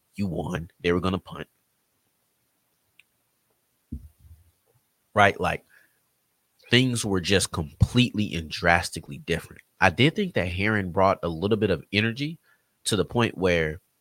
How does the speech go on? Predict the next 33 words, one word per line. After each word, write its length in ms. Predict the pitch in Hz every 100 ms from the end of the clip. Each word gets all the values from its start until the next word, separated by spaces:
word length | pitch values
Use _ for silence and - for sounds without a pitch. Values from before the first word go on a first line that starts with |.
| _ _ _ -
famu 300 | 139 165 196
was 160 | 127
struggling 460 | - 117 143 131 80
to 60 |
corral 500 | - - 87 113 90
him. 80 | 65
When 120 | - 87
he 80 |
came 280 | 127 185 185
into 160 | 147 113
the 40 |
game 300 | 85 123 131
and 60 | 92
he 80 | 127
was 140 | 78
running 260 | 90 127 123
all 180 | 127
around 320 | 120 123 120 120 - _ _ _ -
from 160 | 120 -
a 40 |
quarterback 600 | - - 156 160 165 151
position, 520 | 151 165 160 156 160 - _ _ _ -
so 100 | 123
he 120 | 123
would 180 | 85 65
drop 340 | 120 147 -
back, 280 | 120 123 113
look, 360 | 76 117 151 -
and 100 | 104
he 140 | 104 120
would 180 | 110 -
take 280 | - 160
off. 420 | 151 185 110 -